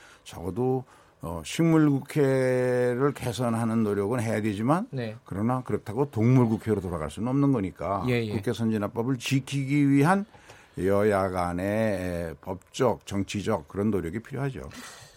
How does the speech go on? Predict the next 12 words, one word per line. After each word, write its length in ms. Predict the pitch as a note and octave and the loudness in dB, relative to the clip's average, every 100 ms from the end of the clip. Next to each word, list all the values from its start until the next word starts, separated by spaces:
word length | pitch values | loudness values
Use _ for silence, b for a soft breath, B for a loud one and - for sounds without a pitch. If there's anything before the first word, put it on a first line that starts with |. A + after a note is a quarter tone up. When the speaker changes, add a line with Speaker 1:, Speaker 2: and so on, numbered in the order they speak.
| B - | B -4
Speaker 2:
뭐 340 | C#3+ C#3 - _ _ _ - | 0 0 -2 _ _ _ -6
한두 320 | G3+ A3 A#3 | -2 -2 4
가지, 460 | A3 G#3 G3+ A#3 - | 4 4 0 -2 -6
두세 240 | - D#3 F3+ | -8 -2 2
가지 260 | F3 D#3+ | 2 2
정도 480 | D#3 D3 C#3 C#3 C3+ | 0 0 2 2 0
이렇게 380 | F#2 - - - - | -2 -8 -6 -6 -6
간단하게 400 | B2+ F3+ F#3+ E3 | 2 6 6 2
좀 120 | E3 | -4
짚고 220 | C#3 E3 | -4 2
넘어가겠습니다. 680 | D#3+ C3 A#2+ G#2 G#2+ G2 B1+ | 4 4 0 -4 -8 -10 -10
하나는 560 | - F#3 G3+ G#3+ B3 | -2 2 4 4 2